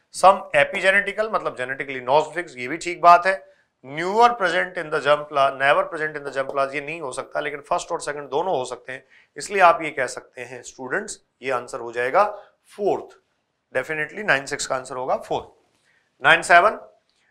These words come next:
which of the following characterize the habitat of an organism, कौन सा एक हैबिटेट को कैरेक्टराइज करता है, तो आपने स्टूडेंट्स पढ़ा है not only abiotic और physicochemical factors, जो बायोटिक कंपोनेंट्स हैं कुछ उनका इंटरेक्शन भी हैबिटेट को कैरेक्टराइज करता है।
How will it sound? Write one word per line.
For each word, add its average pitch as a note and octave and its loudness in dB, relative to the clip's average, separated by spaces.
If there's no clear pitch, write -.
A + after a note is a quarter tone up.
which - 0
of A#3 6
the B3 -2
following A3 4
characterize G#3 4
the G3+ 6
habitat G#3 0
of G3 0
an D#3+ 0
organism, G3 -2
कौन F#3+ -4
सा G3+ -4
एक G3 -8
हैबिटेट F#3 -6
को F#3+ -4
कैरेक्टराइज E3+ -2
करता D3 0
है, C3+ -2
तो D#3+ 6
आपने E3 6
स्टूडेंट्स F#3 -6
पढ़ा D#3+ 4
है F3 4
not F#3 2
only E3 -2
abiotic D#3 4
और C#3+ 2
physicochemical D3+ -6
factors, C#3+ 0
जो D3 -4
बायोटिक F3+ 6
कंपोनेंट्स D#3+ -6
हैं D3 -10
कुछ D#3+ -12
उनका E3+ -2
इंटरेक्शन D#3 -4
भी D3 -10
हैबिटेट C3+ -6
को G3 -10
कैरेक्टराइज C3+ -4
करता C3 -2
है। C3+ -4